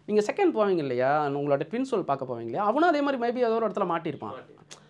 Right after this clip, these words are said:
Speaker 1: அவன் அந்த ஈஸியா க-, வே த்ரூ பண்ணி வந்திருப்பான். வந்து நீங்க எதிர்பார்க்கறத விட நல்ல வாழ்க்கையை அவன் வாழ்ந்துட்டு இருப்பான். அந்த வாழ்க்கைக்கு தான் நீங்க அடுத்த மூணாவது ஸ்டேஜில் நீங்க அதை தான் பெருசா கட்டமைக்கவே போறீங்க. So, இது எப்படின்னா, இது இன்ஸ்டன்ட்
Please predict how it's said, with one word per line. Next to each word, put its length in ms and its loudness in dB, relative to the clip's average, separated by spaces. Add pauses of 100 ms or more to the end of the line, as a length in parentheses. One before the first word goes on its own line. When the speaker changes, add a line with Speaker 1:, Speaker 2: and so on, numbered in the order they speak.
(160)
Speaker 1:
அவன் 220 4
அந்த 60 2
ஈஸியா 520 2
க-, 140 -14 (180)
வே 180 4
த்ரூ 180 -4
பண்ணி 200 -2
வந்திருப்பான். 380 -6 (540)
வந்து 260 10
நீங்க 240 6
எதிர்பார்க்கறத 360 2
விட 140 0
நல்ல 200 0
வாழ்க்கையை 360 -4
அவன் 140 -4
வாழ்ந்துட்டு 120 -10
இருப்பான். 320 -18 (800)
அந்த 220 4
வாழ்க்கைக்கு 340 6
தான் 120 0
நீங்க 140 0
அடுத்த 180 0
மூணாவது 360 0
ஸ்டேஜில் 180 0
நீங்க 180 -2
அதை 140 -2
தான் 500 -4 (160)
பெருசா 320 0
கட்டமைக்கவே 480 -4
போறீங்க. 380 -10 (1300)
So, 480 2 (220)
இது 200 4
எப்படின்னா, 640 2 (280)
இது 500 0 (120)
இன்ஸ்டன்ட் 420 2